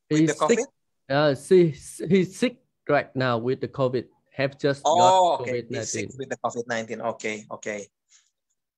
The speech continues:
Speaker 2: Uh, where is he now? Uh,
Speaker 1: Yeah, anh Lực đâu rồi ạ? À, chắc rớt
Speaker 2: Lực.
Speaker 1: mạng rồi hả?
Speaker 2: Okay.
Speaker 1: Out of internet,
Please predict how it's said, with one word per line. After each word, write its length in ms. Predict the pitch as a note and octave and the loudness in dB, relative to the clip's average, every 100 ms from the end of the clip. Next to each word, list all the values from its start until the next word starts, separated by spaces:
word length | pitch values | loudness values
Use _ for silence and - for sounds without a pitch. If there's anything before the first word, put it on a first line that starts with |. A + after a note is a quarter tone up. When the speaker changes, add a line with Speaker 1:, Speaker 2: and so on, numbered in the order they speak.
| _ _ _ _ _ _ _ - - | _ _ _ _ _ _ _ -20 -10
Speaker 2:
Uh, 420 | - B2+ B2 B2 A#2 | -2 0 2 0 -2
where 240 | B2+ D#3+ | -2 -2
is 200 | E3 B2+ | -2 -4
he 120 | B2 | -6
now? 240 | A2+ G#2+ G#2+ | -10 -12 -10
Uh, 680 | B2 A#2 A#2 A#2 A#2 A#2+ A#2 A2+ | -6 -4 -2 -4 -4 -6 -8 -14
Speaker 1:
Yeah, 120 | G#2+ | -12
anh 160 | G#2+ C3 | -6 -2
Lực 140 | C3+ | -2
đâu 120 | B2 B2+ | -2 -4
rồi 200 | B2+ A2 | -2 -2
ạ? 80 | F#2+ - | -6 -10
À, 80 | G#2+ | -10
chắc 100 | C3+ _ | -12 _
rớt 160 | C3 | -2
Speaker 2:
Lực. 60 | D3+ | -2
Speaker 1:
mạng 160 | F#2 G2 | -2 -8
rồi 100 | G#2 | -10
hả? 200 | G#2 A2+ _ _ - _ _ _ _ | -12 -14 _ _ -20 _ _ _ _
Speaker 2:
Okay. 120 | E3+ - _ _ _ _ _ _ - _ - - | -20 -20 _ _ _ _ _ _ -20 _ -14 -10
Speaker 1:
Out 180 | A2 G2 | -8 -8
of 20 | G2 | -10
internet, 440 | A2 G#2 A2+ A#2+ | -14 -12 -12 -12